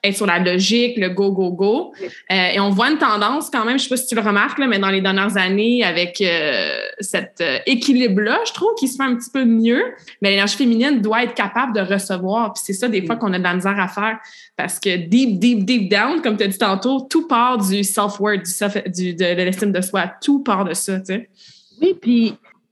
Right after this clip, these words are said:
Speaker 2: moi, c'est nouveau, hein, cette aventure-là de, d'entrepre-, en-, aventure entrepreneuriale, là, que je, que je trouve excessivement enrichissante
Speaker 1: Mhm.
Speaker 2: et, en toute transparence, très exigeante aussi, hein, surtout de
Speaker 1: Ouais.
Speaker 2: bâtir la business. Toi, tu me disais, là, l'autre fois, LinkedIn Local,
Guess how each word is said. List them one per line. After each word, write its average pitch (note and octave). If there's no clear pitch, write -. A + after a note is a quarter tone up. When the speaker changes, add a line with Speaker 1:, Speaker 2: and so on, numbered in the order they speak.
Speaker 2:
moi, A3+
c'est D4+
nouveau, A3+
hein, G3
cette G3+
aventure-là F#3+
de, D#3+
d'entrepre-, E3
en-, E3+
aventure F3
entrepreneuriale, F3+
là, C#4
que G#3+
je, E3
que -
je G3+
trouve G#3+
excessivement A3+
enrichissante G#3
Speaker 1:
Mhm. G#3
Speaker 2:
et, A#3+
en F#3+
toute G#3+
transparence, G3
très B3
exigeante F3+
aussi, -
hein, F3
surtout G#3
de G#3
Speaker 1:
Ouais. F3+
Speaker 2:
bâtir F#3+
la F#3+
business. F#3
Toi, G#3+
tu G3+
me F#3
disais, F3+
là, G3+
l'autre F3
fois, G#3
LinkedIn F3+
Local, G#3+